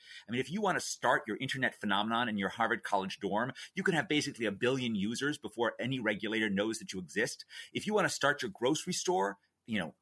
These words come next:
half a mile away that sells milk products, you need fifteen permits to get this thing through, right? And this does nothing but sort of protect the existing incumbents.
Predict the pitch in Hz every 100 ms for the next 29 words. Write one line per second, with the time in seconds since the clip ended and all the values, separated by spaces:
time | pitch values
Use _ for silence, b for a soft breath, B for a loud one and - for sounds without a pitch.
0 | _ - 139 147 135 113 101 110 120 107
1 | - 107 - 113 139 - 143 135 - 117
2 | 113 - 127 - 113 98 104 90 - -
3 | 87 - - 85 80 - _ _ _ 95
4 | 80 - B B B 104 - - b -
5 | 135 - - 190 - 147 135 131 170 139
6 | 110 104 104 107 98 104 - 123 - 113
7 | 95 104 - 101 98 95 107 85 90